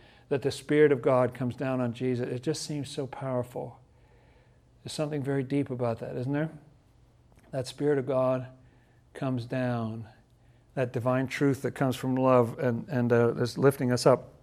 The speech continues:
Um, so, uh, I don't know if I'm making my case, good friends, but at least you can feel relieved that I'm gonna stop soon.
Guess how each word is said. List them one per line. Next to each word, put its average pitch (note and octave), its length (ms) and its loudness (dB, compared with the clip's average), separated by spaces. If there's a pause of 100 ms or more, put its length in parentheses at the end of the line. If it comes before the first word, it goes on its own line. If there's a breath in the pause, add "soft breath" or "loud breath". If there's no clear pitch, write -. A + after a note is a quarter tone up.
(1400 loud breath)
Um, C#3 500 6 (920 loud breath)
so, D#3 680 8 (1080 loud breath)
uh, C3 520 2 (320)
I F3 260 0
don't D#3+ 220 0
know D3+ 160 2
if C#3+ 140 -2
I'm C3 180 0
making C3+ 340 -4
my C3 180 -4
case, C3 320 0
good B2+ 280 -2
friends, C3 280 -2
but B2+ 180 0
at B2+ 100 -4
least D#3+ 500 4
you D3+ 100 0
can C#3 180 -4
feel C#3 260 0
relieved B2+ 640 0
that A#2+ 100 -6
I'm A#2+ 140 -4
gonna B2+ 220 -10
stop F3+ 540 -4
soon. D#3 480 -4